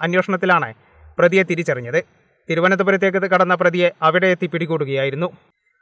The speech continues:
പുത്തനത്താണിയിൽ ഇക്കഴിഞ്ഞ പതിനെട്ടിനാണ് യുവതിക്കെതിരെ അതിക്രമമുണ്ടായത്.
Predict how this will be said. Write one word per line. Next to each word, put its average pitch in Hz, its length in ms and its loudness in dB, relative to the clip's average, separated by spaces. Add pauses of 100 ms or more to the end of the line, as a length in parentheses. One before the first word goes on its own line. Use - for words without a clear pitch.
(180)
പുത്തനത്താണിയിൽ 254 640 4
ഇക്കഴിഞ്ഞ 240 360 6
പതിനെട്ടിനാണ് 220 580 2 (360)
യുവതിക്കെതിരെ 202 500 2 (180)
അതിക്രമമുണ്ടായത്. 165 800 0